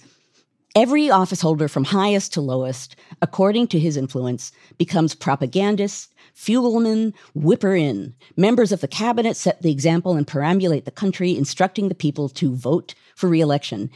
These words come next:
Heads of bureaus do likewise. Then their respective localities, officers of the customs, officers of the internal revenue, marshals with their deputies at postmasters,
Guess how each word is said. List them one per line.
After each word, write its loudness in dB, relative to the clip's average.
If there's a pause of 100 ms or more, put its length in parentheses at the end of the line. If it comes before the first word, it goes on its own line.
(120)
Heads -2
of -2
bureaus 2
do -2
likewise. -2 (200)
Then 4
their 2
respective -2
localities, -4
officers -2
of -4
the 0
customs, -2
officers 0
of -4
the 2
internal -2
revenue, 2 (340)
marshals 4
with 0
their 2
deputies 0
at -8
postmasters, -2